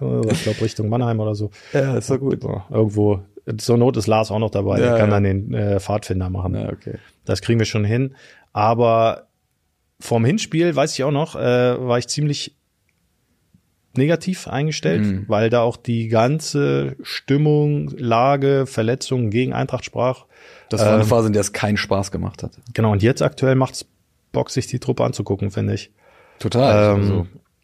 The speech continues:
Speaker 2: für mich
Speaker 1: macht
Speaker 2: war das auch, ich kam aus dem Urlaub und direkt ins Stadion, das war für mich ein schöner erster Arbeitstag. Also muss man echt sagen, das, äh, macht einfach Freude gerade.
Speaker 1: Also schreiben wir, äh, die Jungs da alles andere als ab,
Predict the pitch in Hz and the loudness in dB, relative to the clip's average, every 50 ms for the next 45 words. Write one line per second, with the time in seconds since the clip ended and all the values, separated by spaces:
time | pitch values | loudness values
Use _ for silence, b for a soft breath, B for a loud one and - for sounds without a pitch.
0 | _ _ - - 104 104 104 104 117 110 113 120 123 123 110 - - 110 110 113 | _ _ -6 -2 -2 -2 0 2 2 2 4 4 4 2 0 2 2 0 2 2
1 | 110 98 110 87 90 120 123 123 123 123 - 113 107 - 113 101 113 110 - 104 | 2 0 0 0 2 2 4 2 2 2 -2 -4 -2 -2 -2 -4 -4 -4 -4 -6
2 | - - 113 107 107 110 117 113 110 104 - 110 104 - - 107 107 104 101 98 | -2 0 0 2 2 4 4 2 2 0 0 -2 -4 0 0 0 0 0 0 0
3 | - 113 110 104 98 101 - 98 95 104 101 98 - - 95 90 90 - - - | 0 2 2 4 2 2 2 2 2 2 2 0 0 0 0 0 0 0 -2 -4
4 | 87 82 85 82 90 95 - - 92 85 95 95 - 98 98 98 98 92 85 82 | -4 -2 0 0 0 -2 0 0 0 0 0 0 0 0 2 2 2 2 2 0
5 | 82 - - - 87 90 90 87 87 92 B B B B B B B B B B | -2 -4 -6 -6 -4 -2 0 0 -2 -2 B B B B B B B B B B
6 | B B B B B B B B B B B B B B B B B - _ _ | B B B B B B B B B B B B B B B B B -20 _ _
7 | _ _ - - 104 101 - - - - - 98 95 - 104 98 - - - - | _ _ 0 2 2 2 2 0 -4 0 0 0 2 2 2 0 0 -2 -8 -10
8 | - - - - _ _ _ - - - 101 95 90 82 85 - - - - - | -12 -14 -18 -20 _ _ _ -12 -6 -2 0 2 2 0 -2 -4 -4 -6 -6 -6
9 | 90 - b b b b b b - - - 104 113 120 127 - - - _ _ | -6 -10 b b b b b b -10 -2 2 4 6 6 4 4 0 -12 _ _
10 | _ _ _ _ _ _ _ _ _ _ _ _ _ _ _ - - - - 117 | _ _ _ _ _ _ _ _ _ _ _ _ _ _ _ -10 -10 -8 -2 2
11 | 113 123 131 131 123 127 123 123 123 123 113 101 127 113 113 117 117 120 123 123 | 2 4 4 4 4 4 4 4 4 4 2 2 2 2 2 4 4 4 4 4
12 | 120 113 113 117 123 135 127 - - 110 110 127 117 110 110 131 131 120 120 - | 2 2 2 0 0 0 0 -2 -2 0 0 0 -2 -2 -2 0 2 0 0 0
13 | - 131 - - - | -2 -6 -6 -6 -10